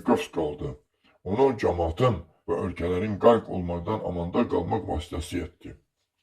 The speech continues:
On səkkizinci hədis.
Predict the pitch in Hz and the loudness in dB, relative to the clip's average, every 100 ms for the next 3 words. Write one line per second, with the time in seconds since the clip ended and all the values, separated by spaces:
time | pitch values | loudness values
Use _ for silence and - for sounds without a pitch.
0 | _ _ _ _ _ _ - 104 87 92 | _ _ _ _ _ _ -2 -2 2 2
1 | 85 - 87 87 85 85 120 135 - _ | 2 0 0 2 0 2 4 4 -2 _
2 | - - 92 87 | -8 -6 -4 -6